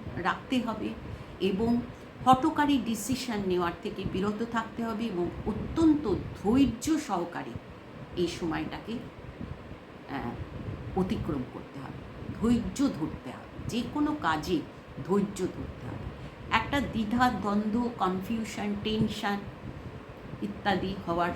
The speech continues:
সময় এটা। এবং যারা ছাত্রছাত্রী,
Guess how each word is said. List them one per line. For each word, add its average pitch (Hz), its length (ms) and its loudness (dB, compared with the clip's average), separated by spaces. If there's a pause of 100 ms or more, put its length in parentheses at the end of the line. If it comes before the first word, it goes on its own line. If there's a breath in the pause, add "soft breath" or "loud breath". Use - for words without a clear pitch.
(160)
সময় 165 260 2
এটা। 139 300 -2 (640)
এবং 302 440 8 (340)
যারা 208 480 6 (760)
ছাত্রছাত্রী, 240 960 2